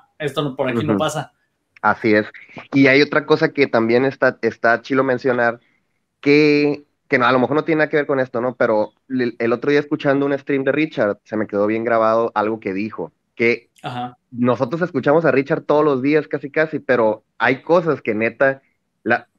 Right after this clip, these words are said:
Speaker 2: puedes estarlas escuchando y escuchando y escuchando una y otra vez de Richard, sin entender realmente de qué se trata.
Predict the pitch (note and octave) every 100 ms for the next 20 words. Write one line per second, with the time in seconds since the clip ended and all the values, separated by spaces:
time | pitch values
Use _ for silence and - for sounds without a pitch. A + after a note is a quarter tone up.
0 | - C#3 F3 E3 D#3+ F3+ F3 - A#2+ D3
1 | C#3+ D#3 D3+ - B2 C3 C3+ C#3+ C3+ B2
2 | B2 C3 C#3 - C#3+ E3 E3 D#3 D3+ D3
3 | C#3+ D3+ F#3+ F3+ B2 - - C#3+ C3+ B2+
4 | A#2 G#2+ G#2+ A#2+ B2 - A#2 A2+ A#2 A2
5 | G#2+ A2 - G2+ G2+ G2+ G#2 -